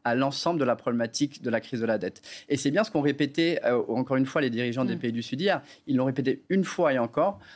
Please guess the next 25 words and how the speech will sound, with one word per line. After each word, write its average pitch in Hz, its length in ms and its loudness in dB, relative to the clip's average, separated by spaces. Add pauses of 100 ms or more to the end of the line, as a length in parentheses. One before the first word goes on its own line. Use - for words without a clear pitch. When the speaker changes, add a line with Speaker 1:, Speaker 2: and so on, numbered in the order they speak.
(200)
Speaker 1:
euh, 117 260 4
sans - 1040 -2
une 139 180 6
résolution 151 460 0
notamment 180 420 2
de 160 60 2
la 131 60 2
crise 127 180 -6
de 123 60 -2
la 123 100 2
dette, 165 300 -2 (320)
tout 202 100 -4
ce - 80 -6
que 180 80 0
vous 151 160 4
nous 143 140 4
demandez, 143 560 2 (100)
euh, 120 400 6
en 131 100 -2
fait, 202 200 -2
ça 143 80 0
ne 127 60 0
peut 123 100 -4
pas 180 160 2
fonctionner. 123 440 -4